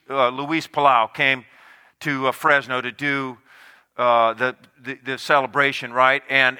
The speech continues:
and so because I was part of the executive committee, they gave me an all-access pass.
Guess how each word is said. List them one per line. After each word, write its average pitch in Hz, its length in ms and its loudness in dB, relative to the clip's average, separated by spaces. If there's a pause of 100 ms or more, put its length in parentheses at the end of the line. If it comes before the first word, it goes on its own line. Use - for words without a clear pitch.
and 135 180 -2
so 139 560 -2
because 165 320 -2
I 151 60 2
was 139 140 -4
part 156 280 0
of 131 60 -8
the 139 100 -4
executive 175 640 -2
committee, 131 500 -2 (280)
they 147 120 -2
gave 165 200 0
me 160 100 -2
an 156 80 -2
all-access 165 1000 2
pass. 117 460 -2